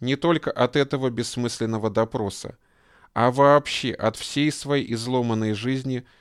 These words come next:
с ее взлетами и падениями, ложью и предательством, несбывшимися надеждами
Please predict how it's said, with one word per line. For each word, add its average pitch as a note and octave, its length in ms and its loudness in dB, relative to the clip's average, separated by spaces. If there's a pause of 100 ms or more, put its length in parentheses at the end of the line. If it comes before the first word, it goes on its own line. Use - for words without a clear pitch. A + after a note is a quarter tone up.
(120)
с - 140 -12
ее B2 180 0
взлетами D3 560 0
и A#2+ 100 -6
падениями, G#2+ 840 0 (400)
ложью C#3 440 0
и B2 120 -2
предательством, A#2 960 0 (340)
несбывшимися A#2+ 880 -2
надеждами G#2 720 -2